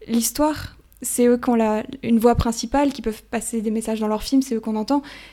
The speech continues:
Et derrière les victimes, bah, elles continuent à, à vouloir qu'on entende leur voix, mais elles ont pas cette espèce de, de pouvoir. Et,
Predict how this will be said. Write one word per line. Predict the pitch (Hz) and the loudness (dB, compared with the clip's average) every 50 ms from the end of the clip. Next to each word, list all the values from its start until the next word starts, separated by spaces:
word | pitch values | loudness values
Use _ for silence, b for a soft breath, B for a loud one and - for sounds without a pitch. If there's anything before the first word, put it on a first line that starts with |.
| B B B | B B B
Et | - 240 | 0 4
derrière | 233 240 233 233 | 6 6 6 6
les | 226 226 | 4 2
victimes, | 220 226 220 - - 294 285 269 254 - - - _ _ _ - | 2 0 -6 -4 2 4 6 6 6 2 -4 -20 _ _ _ -18
bah, | - 85 - - 220 226 220 214 208 214 - - - - - - - _ _ _ _ _ _ _ _ - | -16 -14 -12 -4 -2 0 0 0 -2 -2 -6 -8 -12 -16 -18 -20 -20 _ _ _ _ _ _ _ _ -6
elles | - 226 220 - - | -4 -4 -4 -4 -8
continuent | - - 226 - - 247 254 254 | -6 -6 -2 2 4 6 6 6
à, | 240 220 220 | 6 4 2
à | 220 - - 226 | -2 -2 -2 -4
vouloir | 208 - - - 226 226 220 - | -4 -4 -6 0 0 0 0 0
qu'on | - 226 | -4 -4
entende | 220 208 226 220 | -4 -2 -2 0
leur | 214 214 214 | 0 0 2
voix, | 208 247 262 | 4 4 4
mais | 254 226 226 | 4 4 2
elles | 226 214 220 | 0 -2 -2
ont | 220 214 | -2 -4
pas | 247 247 | -4 -4
cette | 240 - 220 - | -4 -6 -12 -12
espèce | 226 - - 233 226 202 | -10 -2 0 0 0 2
de, | 202 220 220 220 b b b b b b b b b b b b b b b - | 0 -4 -4 -6 b b b b b b b b b b b b b b b -4
de | 214 220 | 0 0
pouvoir. | 226 226 - 233 220 247 262 254 233 - - - _ _ _ - | 0 0 -2 -2 0 0 0 0 -2 -8 -18 -20 _ _ _ -8
Et, | - 220 214 208 202 202 | -4 -2 0 0 0 0